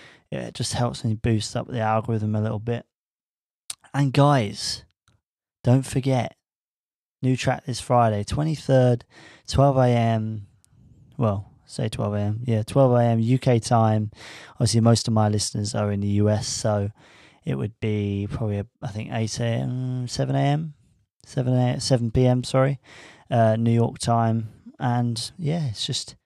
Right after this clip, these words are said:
it's just awesome. I'm trying to produce music and get a track out at least every month or every other month, um, just to keep up the algorithm, keep myself on the Google page.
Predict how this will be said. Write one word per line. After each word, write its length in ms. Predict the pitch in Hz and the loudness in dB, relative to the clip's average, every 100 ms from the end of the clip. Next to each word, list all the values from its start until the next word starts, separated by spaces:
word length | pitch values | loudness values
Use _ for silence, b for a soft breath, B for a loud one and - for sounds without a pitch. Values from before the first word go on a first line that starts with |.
| _ - | _ -12
it's 160 | 131 - | -8 -4
just 180 | 117 - | -4 -2
awesome. 420 | 117 113 - 110 | 0 0 0 -4
I'm 60 | 110 | -2
trying 260 | - 143 | 0 0
to 80 | 147 | 0
produce 460 | 120 127 113 117 - | -2 -4 0 -2 -2
music 400 | 117 110 107 123 | -2 -2 -4 -6
and 140 | 113 | -8
get 160 | 104 120 | -6 -8
a 40 | |
track 300 | - 117 101 | -6 -6 -2
out 180 | 117 113 | -2 0
at 60 | 110 | -2
least 280 | 117 104 | -4 -6
every 300 | - 110 110 | -6 -4 -2
month 520 | 110 110 117 143 - - | -2 -2 -2 -6 -18 -14
or 400 | - 117 107 104 | -2 0 0 0
every 260 | 117 110 113 | -2 -2 0
other 160 | 110 107 | 0 0
month, 340 | 110 123 - - - | 0 -2 -6 -18 -10
um, 460 | 135 110 104 104 107 | -4 -2 -2 -6 -6
just 180 | 135 - | -8 -8
to 80 | 123 | -8
keep 300 | - 113 113 | -2 -2 0
up 140 | 107 | -2
the 160 | - 117 | 0 2
algorithm, 500 | 113 110 110 117 110 | 2 2 0 -2 -4
keep 240 | - 120 | -8 -8
myself 400 | 113 107 120 110 | -6 -2 0 0
on 220 | 127 110 104 | 0 0 0
the 100 | 107 | 4
Google 300 | 127 117 117 | 4 6 4
page. 520 | 131 123 123 - | 4 4 2 0